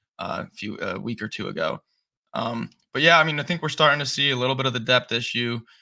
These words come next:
with, uh, the guards, especially when Meechie Johnson and Cooper aren't out there. Uh, production drops off quite a bit, but, you know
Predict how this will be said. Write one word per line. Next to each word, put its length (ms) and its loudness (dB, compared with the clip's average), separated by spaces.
with, 160 -2
uh, 300 2
the 100 -8
guards, 420 0
especially 600 -2
when 180 -6
Meechie 300 -2
Johnson 440 -2
and 160 -10
Cooper 300 -8
aren't 260 -4
out 240 -4
there. 300 -6
Uh, 300 -2
production 420 -4
drops 320 -2
off 200 0
quite 200 0
a 40 -6
bit, 260 0
but, 200 8
you 80 -4
know 180 0